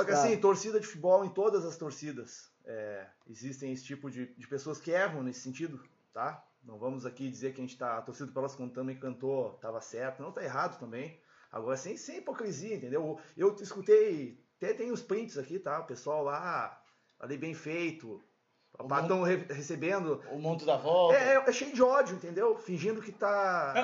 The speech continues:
Speaker 4: uma
Speaker 2: são
Speaker 4: dica,
Speaker 2: bonzinho. Não
Speaker 4: uma
Speaker 2: são
Speaker 4: dica,
Speaker 2: bonzinho
Speaker 4: uma
Speaker 2: nada.
Speaker 4: dica, pessoal,
Speaker 2: São
Speaker 4: quando vocês
Speaker 2: bonzinho.
Speaker 4: forem fazer esse, esse monte de comentário babaca na internet, não bota com a foto com o filho junto, porque
Speaker 2: Bota,
Speaker 4: teu filho
Speaker 2: é.
Speaker 4: não tem culpa de ser,
Speaker 2: Teve
Speaker 4: de ser um
Speaker 2: um,
Speaker 4: idiota
Speaker 2: teve um
Speaker 4: desse
Speaker 2: rap-,
Speaker 4: jeito.
Speaker 2: teve um rapaz que botou
Speaker 4: É.
Speaker 2: foto com a
Speaker 4: Não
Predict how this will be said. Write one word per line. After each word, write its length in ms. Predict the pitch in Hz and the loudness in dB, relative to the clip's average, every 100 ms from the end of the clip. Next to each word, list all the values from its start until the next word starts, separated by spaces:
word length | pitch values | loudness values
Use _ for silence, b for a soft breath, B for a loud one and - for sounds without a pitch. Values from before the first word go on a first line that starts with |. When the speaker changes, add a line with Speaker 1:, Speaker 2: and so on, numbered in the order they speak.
| 226 | 2
Speaker 4:
uma 160 | 220 | 4
Speaker 2:
são 80 | 202 | 6
Speaker 4:
dica, 160 | 185 196 | 8 6
Speaker 2:
bonzinho. 400 | 160 202 214 131 | 4 0 -2 -4
Não 80 | 156 | -2
Speaker 4:
uma 80 | 180 | 4
Speaker 2:
são 100 | 269 | 8
Speaker 4:
dica, 120 | 262 | 8
Speaker 2:
bonzinho 220 | 233 254 | 8 6
Speaker 4:
uma 80 | 254 | 4
Speaker 2:
nada. 220 | 233 240 | 6 6
Speaker 4:
dica, 200 | 226 247 233 | 4 0 -2
pessoal, 240 | 180 175 | -2 0
Speaker 2:
São 60 | 196 | 2
Speaker 4:
quando 80 | 196 | 0
vocês 120 | 180 | 0
Speaker 2:
bonzinho. 140 | 208 185 | 0 0
Speaker 4:
forem 120 | 233 | -2
fazer 160 | 240 208 | -2 -4
esse, 200 | 214 202 151 | -6 -12 -14
esse 200 | - 180 | -8 -4
monte 180 | 185 | -4
de 60 | - | -4
comentário 400 | 226 196 190 185 | -4 -2 0 0
babaca 440 | 165 139 135 165 160 | 0 2 2 0 -2
na 60 | |
internet, 640 | 135 131 123 156 160 165 151 | -4 -4 -4 -6 -6 -8 -2
não 160 | 165 | -2
bota 320 | 147 190 220 | 0 -2 -2
com 100 | 202 | -2
a 60 | 185 | -2
foto 300 | 180 175 - | -2 -4 -4
com 80 | 180 | -10
o 20 | |
filho 240 | - 185 151 | -8 -8 -6
junto, 260 | 147 - | -6 -6
porque 100 | - | -2
Speaker 2:
Bota, 160 | 190 180 | -2 4
Speaker 4:
teu 0 | |
filho 180 | 151 165 | 6 6
Speaker 2:
é. 40 | |
Speaker 4:
não 60 | - | 4
tem 140 | 208 | -2
culpa 220 | - 196 190 | -6 -8 -6
de 60 | |
ser, 100 | 196 | -4
Speaker 2:
Teve 280 | 151 165 170 | 0 0 0
Speaker 4:
de 60 | 156 | 0
ser 120 | 202 | 0
um 40 | 196 | -2
Speaker 2:
um, 40 | |
Speaker 4:
idiota 260 | 180 170 170 | 0 2 2
Speaker 2:
teve 80 | 156 | 4
um 40 | |
Speaker 4:
desse 100 | 160 | 4
Speaker 2:
rap-, 100 | 160 165 | 4 2
Speaker 4:
jeito. 120 | 160 | -2
Speaker 2:
teve 140 | 160 | 0
um 40 | 156 | 2
rapaz 400 | 151 156 151 156 | 0 2 0 0
que 60 | 147 | -2
botou 440 | 147 151 160 135 | -2 0 0 2
Speaker 4:
É. 100 | 147 | 2
Speaker 2:
foto 200 | 151 160 | 0 2
com 60 | 180 | 4
a 80 | |
Speaker 4:
Não 60 | 185 | 6